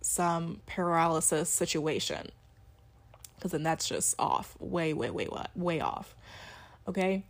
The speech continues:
Um, but yes, there is a lot of eeriness in the air that is kind of growing and thickening, and the smog is becoming more like smoke more and more each day. Um, so all we can do is clear it out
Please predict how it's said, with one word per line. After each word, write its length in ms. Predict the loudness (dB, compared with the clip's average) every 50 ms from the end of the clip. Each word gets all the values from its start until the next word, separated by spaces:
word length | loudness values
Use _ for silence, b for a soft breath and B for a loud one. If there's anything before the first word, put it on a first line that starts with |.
| b b b b b b b
Um, 340 | 6 6 8 8 6 4 4
but 140 | 4 4 6
yes, 260 | 8 8 8 6 4
there 200 | 2 4 4 6
is 120 | 6 6 6
a 80 | 6
lot 320 | 6 6 8 8 8 8 8
of 440 | 8 8 6 6 4 2 -2 -12 -20 -20 -20 -20 -20 -20 -2 2
eeriness 520 | 4 6 6 6 6 6 4 4 2 2
in 140 | 2 2 0
the 180 | 0 0 0 0
air 340 | 0 2 2 2 2 0 0
that 120 | 0 0
is 140 | 0 0 -2
kind 200 | -2 -4 -4 -4
of 120 | -4 -6
growing 720 | -8 -6 -2 0 2 2 2 2 0 0 0 -2 -2 -4 -8 B B B B B B B
and 160 | -2 -2 -2
thickening, 760 | -4 -6 -2 -2 -2 0 2 2 2 2 0 0 -2 -4 -6 -10 B B B B B B
and 420 | -2 0 2 2 2 2 0 0 0
the 80 | 2
smog 760 | 2 4 4 4 4 4 2 4 4 6 6 6 4 2 2 -2
is 80 | -2
becoming 420 | -2 -2 -2 -2 0 0 2 2 2
more 200 | 2 0 0 0
like 200 | -2 -2 0 2
smoke 560 | 4 4 4 4 2 0 -2 -2 -4 -8 -6 -4
more 220 | -4 -2 -2 -2
and 100 | -2 -2
more 140 | -2 -2 -4
each 280 | -4 -4 -4 -4 -4
day. 420 | -2 -2 -2 0 0 0 -2 -4 -6 B B B B B B B -2
Um, 280 | 0 0 0 0 -2
so 260 | 0 0 2 4 4 4
all 200 | 6 6 6 6
we 120 | 6 4
can 180 | 4 2 2 2
do 160 | 4 4 4
is 120 | 4 2
clear 320 | 0 -4 -2 2 2 4 4
it 40 | 6
out 460 | 6 8 8 8 6 4 2 -4 -10